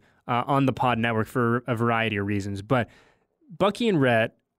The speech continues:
guys that live in the draft, that live in evaluation, that live in scouting, that live that world,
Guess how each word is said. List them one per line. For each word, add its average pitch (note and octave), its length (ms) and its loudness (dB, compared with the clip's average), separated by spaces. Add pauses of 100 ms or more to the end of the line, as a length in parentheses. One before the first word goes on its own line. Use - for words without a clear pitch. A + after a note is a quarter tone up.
(180)
guys D3+ 360 0
that C#3+ 140 0
live B2+ 240 0
in A#2+ 120 0
the A2 80 0
draft, G2+ 440 -2
that C3 160 -2
live D#3 360 2
in D3+ 100 2
evaluation, A2+ 840 0
that A2 160 -4
live D3 300 2
in D3 140 2
scouting, G#2+ 600 -2
that A#2+ 180 -2
live D#3+ 400 2
that D#3 240 2
world, A#2+ 580 2